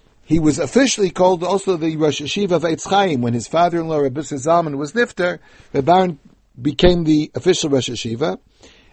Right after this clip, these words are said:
and in the, in the early years of being Rosh Yeshiva, he did used to come to Eretz Yisrael every so often, and he gave a shiur, which was again a major event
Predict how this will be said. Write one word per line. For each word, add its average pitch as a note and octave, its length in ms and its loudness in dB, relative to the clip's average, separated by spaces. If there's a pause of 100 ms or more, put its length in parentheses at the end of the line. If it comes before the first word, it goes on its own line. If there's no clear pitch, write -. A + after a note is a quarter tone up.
and D3 460 0 (920)
in C3 200 -6
the, A#2+ 420 -6
in A#2 140 -12
the A#2+ 100 -10
early A#3+ 340 6
years C#3 380 -2
of A2 320 -8
being A#2+ 320 -4
Rosh A2+ 400 -8
Yeshiva, F3 280 -2
he F3 160 0
did F#3 260 -4
used A3+ 240 -6
to F3+ 80 -6
come F3+ 220 0
to - 100 -4
Eretz E3+ 420 0
Yisrael D#3+ 580 2 (480)
every E3 240 4
so C3+ 280 -4
often, F#3 360 -2
and F#3+ 140 -4
he E3 120 -6
gave D#3 220 -4
a D3 40 -6
shiur, G3+ 360 2
which E3+ 200 -4
was C#3+ 140 -8
again E3 420 0 (300)
a C3 80 -8
major E3 420 2
event D3 580 0